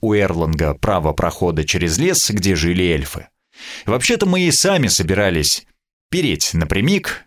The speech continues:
не догадываясь, что в лучшем случае эльфы заставили бы нас попетлять на одном месте, а потом завели бы в болото или вывели бы обратно.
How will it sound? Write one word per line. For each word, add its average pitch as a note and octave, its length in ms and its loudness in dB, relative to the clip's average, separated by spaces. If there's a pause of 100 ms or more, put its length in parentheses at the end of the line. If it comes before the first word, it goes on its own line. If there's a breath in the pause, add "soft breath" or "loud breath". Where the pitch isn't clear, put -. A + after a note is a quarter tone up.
не E2 160 0
догадываясь, D#2+ 800 0
что F2 360 0
в C#2+ 80 -4
лучшем F2+ 380 0
случае E2 640 -2
эльфы F2+ 340 -2
заставили E2 560 0
бы D#2+ 140 0
нас F2 320 0 (280 loud breath)
попетлять D#3 600 -2
на D#2 100 0
одном D#2+ 300 0
месте, G#2 560 0 (220 loud breath)
а - 80 -2
потом C#3 280 0
завели B2+ 360 0
бы A2+ 160 2
в F2+ 120 -4
болото A#2 440 2
или G#2 220 2
вывели G#2 360 2
бы G2+ 160 2
обратно. G#2 580 0